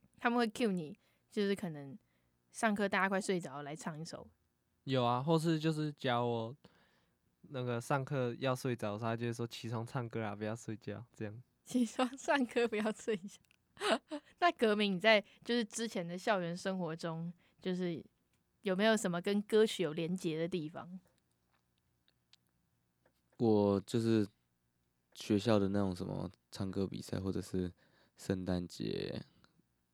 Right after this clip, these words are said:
Speaker 3: 毕业歌，我都会去参加，都会被老师叫去报名啊。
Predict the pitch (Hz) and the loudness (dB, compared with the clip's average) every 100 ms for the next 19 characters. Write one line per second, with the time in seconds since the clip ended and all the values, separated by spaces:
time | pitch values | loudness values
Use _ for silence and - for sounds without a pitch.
0 | _ _ _ _ _ _ _ - 104 95 | _ _ _ _ _ _ _ -2 2 2
1 | 92 92 90 - - 64 90 98 _ _ | 2 2 -2 -8 -6 -6 -8 -12 _ _
2 | _ _ - - 92 92 92 - 98 101 | _ _ -10 -4 0 2 2 0 -6 -6
3 | 95 - - - 92 92 90 90 95 _ | -10 -8 -8 -4 0 0 2 0 -2 _
4 | _ - - _ - 95 92 98 90 104 | _ -20 -20 _ -4 -2 -2 -2 2 2
5 | 107 104 98 90 - _ - 98 82 65 | 2 2 2 0 -12 _ 2 4 4 -4
6 | - - | -12 -16